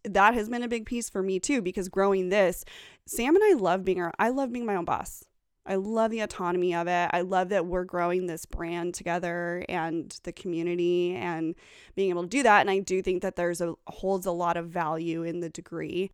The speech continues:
But, you know, for someone like me, it's just, it's just a little difficult. So if you're out there and you're in the same boat,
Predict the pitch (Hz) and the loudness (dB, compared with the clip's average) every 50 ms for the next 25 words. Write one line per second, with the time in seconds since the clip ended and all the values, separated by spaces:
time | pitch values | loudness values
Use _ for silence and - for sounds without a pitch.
0 | _ _ _ _ - - 180 185 196 190 190 190 - - _ - 208 220 214 208 | _ _ _ _ -12 -8 -4 -2 0 2 2 0 -2 -4 _ -8 -4 -2 0 2
1 | 196 175 165 185 220 190 - - 233 240 240 - - 208 208 220 240 262 269 277 | 4 4 4 4 2 0 0 2 2 2 2 2 0 0 2 2 4 4 4 2
2 | 269 277 277 294 302 311 311 320 285 - - 349 359 349 - - 392 403 403 - | 2 0 0 0 2 2 2 2 0 0 -2 -2 -4 -4 -4 0 2 4 4 4
3 | - 370 349 - - 415 427 - - 440 427 427 453 453 466 466 453 466 494 480 | 4 2 2 2 0 -2 0 0 2 2 4 4 4 6 6 4 6 6 4 4
4 | - 415 320 - 262 233 214 190 - - - 254 247 254 254 - 294 339 339 330 | 4 0 -2 0 2 2 2 2 0 0 0 2 2 2 0 0 0 4 6 6
5 | 349 339 - 339 339 330 311 302 277 277 269 269 269 269 - 262 262 262 262 254 | 4 4 2 2 2 4 4 4 2 0 0 -2 -2 -2 -2 -4 -4 -4 -4 -4
6 | - 262 254 254 254 247 190 185 190 196 220 233 254 247 - - | -4 -4 -4 -2 -2 0 2 2 2 4 6 4 4 4 0 -4